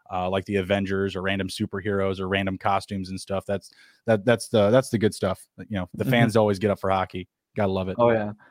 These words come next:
Speaker 2: And no, and it's funny that, uh, they have a student section for, uh, an N H L team.
Speaker 1: Yeah, well, that's at a, that's at a college, so it's, you know, it's
Speaker 2: Mm-hmm.
Speaker 1: just, it's just kind of an easy way to be like, "Hey, college kids, come watch this game," you know what I mean? And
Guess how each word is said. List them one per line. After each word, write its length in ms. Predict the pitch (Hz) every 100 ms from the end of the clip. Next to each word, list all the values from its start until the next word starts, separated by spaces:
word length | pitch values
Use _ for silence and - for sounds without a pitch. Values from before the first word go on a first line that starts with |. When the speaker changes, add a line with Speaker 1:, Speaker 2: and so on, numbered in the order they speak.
| _
Speaker 2:
And 160 | 143 147
no, 140 | 151
and 80 | 147
it's 120 | 139
funny 320 | - 156 156 135
that, 260 | 123 117
uh, 180 | 120 117
they 120 | 120
have 160 | 151 143
a 60 |
student 460 | 131 - 156 135 127
section 460 | - 120 117 117 113
for, 280 | - 117 113
uh, 180 | 110
an 100 | 110
N 140 | 98 113
H 220 | 113 -
L 160 | 113 110
team. 360 | 104 104 101 - _ _ _ _ _ _ - _ _ -
Speaker 1:
Yeah, 140 | 359
well, 260 | 160 147 131
that's 200 | 127 113
at 100 | 135
a, 60 | -
that's 260 | 110 107
at 120 | 135 113
a 60 |
college, 420 | 90 107 120 98
so 220 | - 104 104
it's, 180 | 98 _
you 80 | 104
know, 220 | 90 90 117 123
it's 100 | 131
Speaker 2:
Mm-hmm. 20 |
Speaker 1:
just, 220 | 127 - - -
it's 160 | 135
just 160 | 196 -
kind 160 | 170 156
of 60 |
an 100 | 131
easy 220 | 135 123
way 180 | 110 117
to 60 | 117
be 120 | 110
like, 160 | 107 101
"Hey, 160 | 120
college 320 | 107 98 95
kids, 200 | - 107
come 160 | - 104
watch 180 | 101 98
this 140 | 104
game," 260 | - 123 95
you 80 | 98
know 80 | 98
what 100 | 95
I 40 |
mean? 160 | 98 107
And 220 | 98